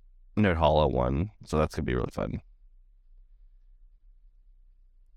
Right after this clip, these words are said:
And they're expanding the room a little bit, so they'll have more than twenty-four players. They'll be a little bit bigger.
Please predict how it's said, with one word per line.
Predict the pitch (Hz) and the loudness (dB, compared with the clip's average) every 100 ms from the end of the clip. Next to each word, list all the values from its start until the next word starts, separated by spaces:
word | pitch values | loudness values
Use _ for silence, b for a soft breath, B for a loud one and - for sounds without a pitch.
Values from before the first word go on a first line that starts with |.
| - - | -8 4
And | 160 | 6
they're | 147 113 - | 6 6 4
expanding | 104 - 120 110 107 | -2 2 4 4 4
the | 98 | 2
room | 104 113 | 2 4
a | 82 | 2
little | 80 76 | 0 0
bit, | 76 - | -2 0
so | 85 | 0
they'll | 85 82 | 2 2
have | 85 82 87 | 2 0 0
more | 85 | 0
than | 82 82 85 87 | 2 2 0 0
twenty-four | 101 85 - 98 | -2 -2 0 0
players. | - 110 87 78 78 | 4 2 2 -2 -6
They'll | 80 | -4
be | 78 | -4
a | |
little | 80 | -4
bit | 80 | -6
bigger. | 76 65 62 | -8 -6 -6